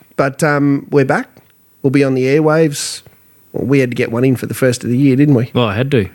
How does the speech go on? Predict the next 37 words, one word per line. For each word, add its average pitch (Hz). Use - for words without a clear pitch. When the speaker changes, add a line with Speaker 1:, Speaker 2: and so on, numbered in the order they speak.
Speaker 1:
Yeah, 127
absolutely 135
we 131
did. 123
Speaker 2:
<laughs> -
Speaker 1:
A 151
bit 143
to 127
go 135
over, 190
a 165
bit 160
to 165
discuss. 151
Speaker 2:
Yeah. 156
Speaker 1:
Um, 143
yeah, 226
so, 139
hey, 180
I, 190
I 233
got -
one 139
for 117
you. 202
There's 143
a 120
useless 113
piece 123
of 123
fucking 120
pub 123
ammo. 147
You 202
ever 196
play 180
chess? 226